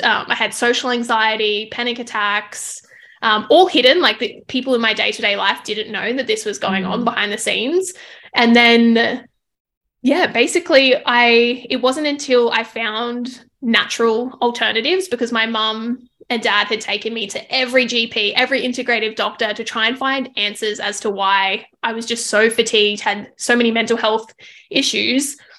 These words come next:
Speaker 1: And it wasn't until I kind of was of the age where I could do my own research,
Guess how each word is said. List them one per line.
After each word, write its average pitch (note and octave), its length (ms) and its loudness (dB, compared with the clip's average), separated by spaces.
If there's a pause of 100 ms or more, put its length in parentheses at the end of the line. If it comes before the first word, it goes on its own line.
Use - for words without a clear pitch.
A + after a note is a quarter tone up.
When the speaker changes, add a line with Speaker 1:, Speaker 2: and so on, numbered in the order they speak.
(280)
Speaker 1:
And B3+ 120 6
it A3+ 60 2
wasn't B3 260 2
until C#4+ 160 6
I A#3 400 4
kind A#3+ 200 2
of A#3 60 -2
was A#3+ 120 -4
of A3+ 160 -2
the A#3 180 -6
age A#3 260 -4
where G#3+ 120 0
I G#3 40 0
could A3+ 180 -6
do G3+ 140 -6
my A3 280 -4
own A3+ 100 -6
research, A3+ 640 -4